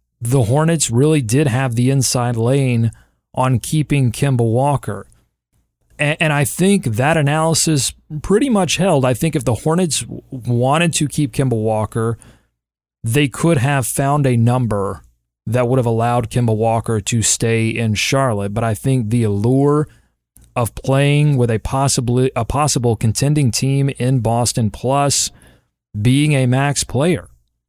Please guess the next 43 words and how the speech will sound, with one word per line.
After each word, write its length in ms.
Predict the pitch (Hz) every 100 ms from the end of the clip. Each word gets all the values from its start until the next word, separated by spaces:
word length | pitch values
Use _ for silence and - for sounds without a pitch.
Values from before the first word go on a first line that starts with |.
| _ _ _ _ _
and 160 | 135 139
changing 480 | - 151 170 175 160
things 340 | 156 170 139
up. 240 | 190 170 110
I, 160 | 135
I've 140 | 143 117
said 240 | 175 196
this 180 | 190 -
all 240 | 156 139
along, 280 | 131 147 131
that 160 | 120 123
the, 200 | 127 120
the 280 | 113 131 131
allure 440 | 117 143 170 175
of, 200 | 131 110 -
Hey, 200 | 147 127
I 100 | 107
did 280 | 123 175
this 260 | 127 143 -
thing, 400 | - 90 85 - - _ _ _
I 40 | 107
took 240 | - 196
this 200 | 190 165
thing 260 | 160 160 139
as 260 | 131 123 -
far 280 | 156 190
as 100 | 185
I 100 | 143
probably 560 | 123 135 147 165 139 139
could 180 | 127 110
take 300 | 131 120 -
it. 120 | 110
Oh, 180 | 143 160
and 100 | 151
also 400 | 143 156 - 143
they 160 | 127 127
can't 340 | - 147 123
give 220 | 110 139
me 140 | 131 117
quite 260 | - 135
as 140 | 131 113
much 200 | 120 101
money 480 | 113 131 123 101